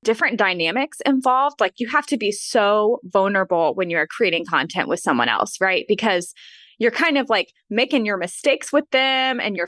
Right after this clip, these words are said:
figuring it out with them. And that was, like, really hard in those early years because neither of us knew what we were doing. One of us would throw an idea out there. We would try it. We'd kind of mess up together. So I think that you have to be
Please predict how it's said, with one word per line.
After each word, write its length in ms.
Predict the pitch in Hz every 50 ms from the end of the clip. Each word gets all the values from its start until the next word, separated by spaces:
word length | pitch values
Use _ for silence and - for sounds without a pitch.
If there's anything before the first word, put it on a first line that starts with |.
| - _
figuring 340 | 254 240 - 226 208 175 -
it 120 | 151 - - -
out 240 | 226 277 277 269 -
with 140 | 277 277 277 _
them. 460 | 262 262 254 247 247 247 247 247 240 240 - -
And 460 | 202 190 190 185 180 180 175 175 185 - - - - - _ _
that 140 | 254 269 -
was, 160 | 539 - -
like, 160 | - 370 - -
really 260 | 202 208 208 208 220 233
hard 560 | 220 - - - 233 208 170 110 78 71 -
in 140 | - 196 196
those 200 | 180 180 180 -
early 320 | - - 165 175 170 156
years 320 | 165 170 156 127 120 - -
because 380 | - 220 220 226 196 180 -
neither 340 | 202 196 202 247 320 359 359
of 80 | 320 247
us 220 | 226 226 226 -
knew 140 | 214 190 190
what 100 | 185 -
we 100 | - 196
were 140 | 175 180 180
doing. 520 | 175 - 160 156 156 156 156 180 208 226 208
One 160 | 185 196 240
of 80 | 269 247
us 180 | 262 254 -
would 140 | 240 233 233
throw 240 | _ 214 202 196 196
an 80 | 190 180
idea 400 | 185 190 180 - 170 165 156 - -
out 220 | 165 165 165 - -
there. 380 | 147 127 110 123 190 208 233 220 - - - _ _
We 140 | 214 202 214
would 180 | 208 277 233 -
try 380 | - - - 226 202 208 208
it. 320 | 202 190 196 202 220 - - -
We'd 160 | 226 226 -
kind 180 | - 269 240 226
of 80 | 220 -
mess 340 | - 196 190 196 240 - -
up 160 | 196 208 -
together. 540 | - - 233 185 185 190 190 196 196 202 208
So 260 | 202 - - 190 196
I 140 | - - 208
think 240 | - - 254 311 -
that 120 | 415 - -
you 120 | 240 240
have 280 | - 220 165 180 202 _
to 100 | - 220
be 480 | - - 185 175 185 180 185 185 180